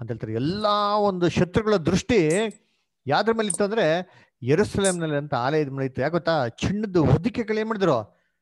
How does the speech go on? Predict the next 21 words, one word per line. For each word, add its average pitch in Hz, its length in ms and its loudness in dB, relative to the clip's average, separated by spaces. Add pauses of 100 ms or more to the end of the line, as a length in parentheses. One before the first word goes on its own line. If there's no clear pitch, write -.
(260)
ಹಾಕಿದ್ರು. 202 540 -2
ಅದರ 143 140 -2
ವಜ್ರಗಳು, 165 1000 2
ವೈಡ್ಯೂರಗಳು, 247 880 2 (480)
ಭಯಂಕರವಾದ 247 500 2
ಮುತ್ತು 226 440 2
ರತ್ನಗಳಿಂದ 226 440 0
ಹಾಕಿ 247 220 0
ಮಾಡಿದಂತೆ 220 300 0
ಅಲ್ಲಿ, 143 240 2 (460)
ಅಲ್ಲಿ 120 160 -4
ಡೆಕೋರೇಟ್ 151 500 0
ಮಾಡಿದ್ರು. 151 240 -2
ಏನ್ 147 440 2
ಗ್ಲೋರಿಯಸ್ 185 460 2
ಆಗಿತ್ತು, 165 280 -2
ಏನ್ 151 260 0
ಗ್ರ್ಯಾಂಡ್ 143 280 0
ಆಗಿತ್ತು 143 260 -2
ಅಂದ್ರೆ 135 160 -2
ಟೆಂಪಲ್ 135 420 0